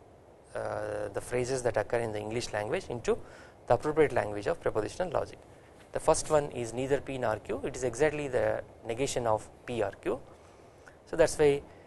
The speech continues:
we have just put negation before P or Q. So now P unless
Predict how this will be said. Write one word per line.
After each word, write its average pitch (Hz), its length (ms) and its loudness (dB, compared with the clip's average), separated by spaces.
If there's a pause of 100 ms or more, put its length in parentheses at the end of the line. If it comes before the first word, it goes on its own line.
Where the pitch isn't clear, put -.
(220)
we 127 60 0
have 117 80 2
just 131 200 -2
put 135 160 0
negation 127 440 0
before - 320 -2 (140)
P 107 160 -4
or 123 140 2 (100)
Q. 101 240 -4 (1500)
So - 160 -4
now 151 200 6
P 180 420 -2
unless 139 540 2